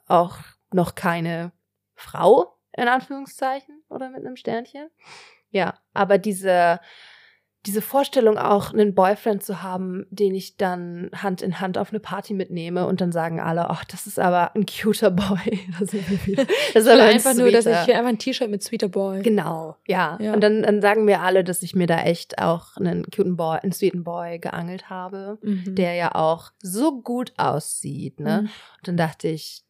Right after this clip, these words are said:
Speaker 1: der, ähm, macht mir aufmerksame Geschenke und bestätigt mich unter Umständen auch in meiner eigenen,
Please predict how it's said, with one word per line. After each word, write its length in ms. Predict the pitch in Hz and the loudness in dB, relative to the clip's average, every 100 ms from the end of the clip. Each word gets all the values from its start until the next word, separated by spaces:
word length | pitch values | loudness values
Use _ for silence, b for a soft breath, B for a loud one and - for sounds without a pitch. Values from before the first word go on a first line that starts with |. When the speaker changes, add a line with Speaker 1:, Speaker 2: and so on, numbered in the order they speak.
| - | -8
Speaker 1:
der, 560 | 160 156 147 147 147 - - | -6 -6 -8 -8 -8 -10 -14
ähm, 480 | - 143 143 143 147 - - b b | -12 -12 -14 -14 -14 -16 -20 b b
macht 220 | 190 175 | -4 0
mir 140 | 208 - | 0 0
aufmerksame 560 | 190 190 180 185 180 | -2 -4 -4 -4 -2
Geschenke 880 | 185 220 - 165 180 - 180 170 180 | 0 0 0 -4 -6 -6 -6 -4 -4
und 300 | - 185 - | -2 -2 -4
bestätigt 580 | - 190 202 196 202 - | -6 -2 0 0 -2 -6
mich 200 | 185 - | -10 -4
unter 220 | 180 190 | -4 -4
Umständen 520 | 190 185 - 180 180 180 | -6 -8 -6 -6 -4 -2
auch 220 | 180 170 | -2 -2
in 100 | 175 | -6
meiner 300 | 170 170 165 | -6 -8 -6
eigenen, 840 | - 175 175 170 170 165 170 196 | -6 -8 -8 -10 -10 -10 -10 -12